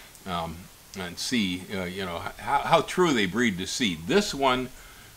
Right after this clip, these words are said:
breeds true to its form. I have not seen hardly any variations in this squash in the line at all.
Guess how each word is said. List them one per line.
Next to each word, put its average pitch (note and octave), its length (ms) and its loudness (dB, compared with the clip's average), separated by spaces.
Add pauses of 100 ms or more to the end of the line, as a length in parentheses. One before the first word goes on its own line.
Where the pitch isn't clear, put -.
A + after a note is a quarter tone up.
(360)
breeds C#3 420 6
true G#2+ 400 4 (200)
to G2+ 180 0
its - 160 0
form. D2+ 440 -6
I F2 160 -6
have G2 260 -4
not A2 280 0
seen G2 380 -4
hardly F2 420 -6
any C3 140 0
variations G#2 840 -2
in F2 140 -6
this D#2+ 140 -10
squash - 500 -8
in E2 100 -12
the D#2 100 -10
line D2+ 280 -8
at C#2+ 80 -14
all. C#3 240 -8